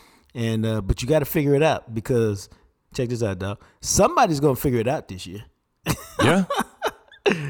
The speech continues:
Speaker 1: And so you would hope that it would be the Dallas Cowboys.
Speaker 2: Yeah, <laughs> you would hope so. That would be nice to see, but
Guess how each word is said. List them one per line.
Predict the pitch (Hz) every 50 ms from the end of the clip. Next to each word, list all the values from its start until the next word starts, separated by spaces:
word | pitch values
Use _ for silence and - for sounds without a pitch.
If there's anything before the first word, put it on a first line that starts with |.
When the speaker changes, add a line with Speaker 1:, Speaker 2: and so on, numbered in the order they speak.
| 135 131 131 _ _ _ _
Speaker 1:
And | - 156 147 139
so | 123 - 165 156 147 139
you | 135 143 147
would | 143 139 131
hope | 170 208 202 202 151
that | 156 151 143
it | 147
would | 143 139 131
be | 135 143 139
the | 123 120
Dallas | 113 139 139 135 127 120
Cowboys. | - 151 160 - 151 120 92 - - - - - _ _ _ -
Speaker 2:
Yeah, | - 214 - - - 269 330
<laughs> |
you | 285 196 - -
would | 180 131
hope | - 339 427 262 - -
so. | - - 151 135 139
That | 151 165 180
would | 180 185
be | - 247
nice | 147 147 151 170 180 -
to | - 139
see, | 123 - - 202 208 185 165
but | 135 139 131 120 -